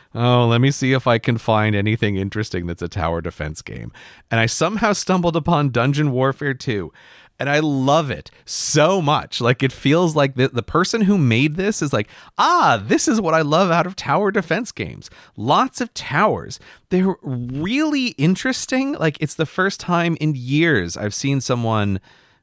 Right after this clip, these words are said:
do a bunch of interesting, different stuff in the genre. So, like, if you have ever enjoyed a tower defense game, you have to give this one a try. The other thing that's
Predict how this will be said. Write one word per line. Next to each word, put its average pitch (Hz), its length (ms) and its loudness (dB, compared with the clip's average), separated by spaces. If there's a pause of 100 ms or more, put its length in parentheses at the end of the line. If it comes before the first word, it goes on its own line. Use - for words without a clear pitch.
(280)
do 135 320 4
a 139 100 4
bunch 117 460 -2
of 120 200 0
interesting, 110 760 0
different 101 500 -2
stuff - 580 -6
in 92 240 -4
the 90 160 -2
genre. 82 640 -6 (420)
So, 120 180 2
like, 110 200 2 (100)
if 127 140 -2
you 160 140 2
have 175 180 0 (100)
ever 156 340 2
enjoyed 127 400 4
a 131 60 2
tower 113 380 2
defense 107 420 -4
game, 131 360 -2 (340)
you 120 140 2
have 117 440 -4
to 160 140 0
give 117 260 -4
this 139 220 -2
one 127 160 0
a 120 40 -2
try. 110 540 -2 (480)
The 156 140 4
other 226 180 4
thing 220 220 -2
that's - 280 -2